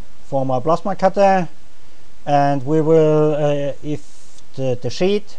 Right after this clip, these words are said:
is not the same, you can scale down the G code in total. How to do that?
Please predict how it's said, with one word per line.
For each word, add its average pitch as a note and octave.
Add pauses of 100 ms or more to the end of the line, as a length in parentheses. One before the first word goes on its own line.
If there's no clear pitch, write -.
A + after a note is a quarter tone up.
(220)
is C#3+
not D3
the C3
same, F#3 (460)
you C#3
can D3+
scale D#3
down D3+
the D#3
G D#3
code D3+
in D3
total. C3 (1080)
How D#3
to F3+
do F#3
that? A#3+